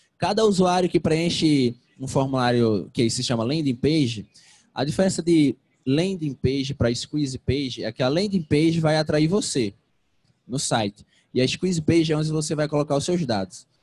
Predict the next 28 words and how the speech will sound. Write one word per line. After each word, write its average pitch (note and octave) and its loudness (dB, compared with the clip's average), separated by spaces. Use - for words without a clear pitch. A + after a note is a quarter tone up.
Às G#2+ -6
vezes C3 -2
confunde D3 -4
um E3 -2
pouco. A#2 -2
Então, D#3 0
quando A#3 0
você F#3 0
preenche F#3+ 0
ali, E3 2
você E3 -2
é F3 0
um F3+ -2
lead. B2 0
No A#2 -4
marketing B2+ -2
e A#2+ -6
vendas B2+ -2
se - -8
fala A#2 -4
muito B2+ -8
isso, G#2+ -6
de B2 -4
lead. G#2 -4
É C3+ -10
um D#3 -8
potencial E3 -4
cliente. D3+ -10